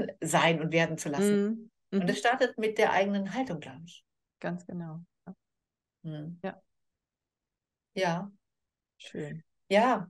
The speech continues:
Speaker 1: also kann man letztendlich sagen, sich selbst gut versorgen.
Speaker 2: Genau.
Speaker 1: Ist was Wichtiges, sein eigenes Leben genießen, sich an den anderen freuen, ja. Despa hat doch auch
Speaker 2: Mhm.
Speaker 1: mal gesagt, „Genießen Sie sich und Ihr Leben, das ist die beste Erziehung, die man
Speaker 2: Mhm, mhm.
Speaker 1: sozusagen,
Speaker 2: Mhm.
Speaker 1: äh, haben kann.“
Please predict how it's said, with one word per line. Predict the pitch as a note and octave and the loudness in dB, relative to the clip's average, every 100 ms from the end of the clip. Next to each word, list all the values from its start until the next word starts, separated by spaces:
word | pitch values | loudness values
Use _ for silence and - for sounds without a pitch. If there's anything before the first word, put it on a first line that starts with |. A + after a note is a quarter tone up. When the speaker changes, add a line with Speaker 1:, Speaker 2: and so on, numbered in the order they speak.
| _ | _
Speaker 1:
also | - G3+ F#3+ - - _ _ - | 6 8 8 6 -4 _ _ 2
kann | G3+ | 6
man | G3+ | 8
letztendlich | F#3 F#3+ G3 F#3+ | 8 6 4 4
sagen, | F#3 F3+ F#3 - | 4 4 2 -6
sich | E3+ E3 | 0 6
selbst | G3+ - | 6 6
gut | G#3+ - | 0 0
versorgen. | F3+ F#3 B3 D4+ - - - - - - - - | 2 4 2 0 -6 -10 -12 -18 -20 -18 -16 2
Speaker 2:
Genau. | G3 F3+ D#3+ | 4 6 4
Speaker 1:
Ist | A#3+ | 6
was | C#4 B3+ | 6 6
Wichtiges, | C4 C4+ C4+ C4+ | 4 2 0 4
sein | A#3 - | 6 8
eigenes | G3+ G3 F3+ | 8 6 0
Leben | F#3+ G3 F3+ | 0 0 2
genießen, | F3+ G3+ C#4+ - D#4 - _ | 2 4 2 0 -4 -4 _
sich | - A3 - | 0 4 6
an | G3 G3 | 4 2
den | F#3+ - | 2 2
anderen | F#3 F3+ F3 | 2 2 2
freuen, | - F3 A#3 F4 - | 2 4 4 2 -4
ja. | F3 G3 C4 - - | 0 0 0 -8 -2
Despa | G3 G3+ A3 | 0 2 2
hat | |
doch | G#3 | 4
auch | - | 2
Speaker 2:
Mhm. | G3+ | 2
Speaker 1:
mal | G3 | 0
gesagt, | F#3 F#3+ F#3+ | 0 0 0
„Genießen | G3+ F#3 A3+ A#3 G3+ | 0 0 0 0 0
Sie | |
sich | F3+ A#3 - - | 0 -2 -6 -6
und | G3+ G3 | -4 -2
Ihr | F3+ | -2
Leben, | F3 G#3 G3+ G3+ G3 | 0 0 0 -2 -4
das | F3 | -8
ist | E3+ - - | -8 -10 -6
die | |
beste | E3+ F3 F3 F#3 | 0 0 0 -4
Erziehung, | F3+ F3+ - E3+ E3 | -2 -4 -4 -4 -2
die | E3+ | 2
man | G3 G#3 | 4 4
Speaker 2:
Mhm, | G#3 | 2
mhm. | F3+ F#3 F#3 | 2 2 2
Speaker 1:
sozusagen, | D#3 D3+ D#3 E3 D#3+ F3 F3+ | -2 -4 -4 0 0 0 0
Speaker 2:
Mhm. | |
Speaker 1:
äh, | - D3 D#3 | 0 0 -2
haben | D#3+ G3+ G#3 | 0 2 2
kann.“ | F#3+ F3+ | 0 0